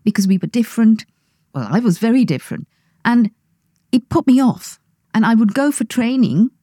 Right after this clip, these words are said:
because that was important. I then belonged to the marketing communications group several years later, which was absolutely fantastic.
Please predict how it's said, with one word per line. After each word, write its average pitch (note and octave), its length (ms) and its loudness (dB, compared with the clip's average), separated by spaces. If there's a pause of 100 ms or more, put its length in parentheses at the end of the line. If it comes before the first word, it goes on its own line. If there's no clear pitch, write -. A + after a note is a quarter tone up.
(200)
because G#3 280 -2
that A3+ 220 -4
was G3+ 160 0
important. E3+ 800 -2
I G#3 100 -2 (380)
then A#3+ 280 4
belonged G3 360 2
to G#3 40 0
the F#3+ 60 2
marketing F#3+ 340 0
communications F#3 640 0
group E3 340 -2 (220)
several F3+ 460 -4
years F3 240 -2
later, G#3 260 0
which G3 160 -2
was - 160 -14
absolutely A3 580 -4
fantastic. - 920 -10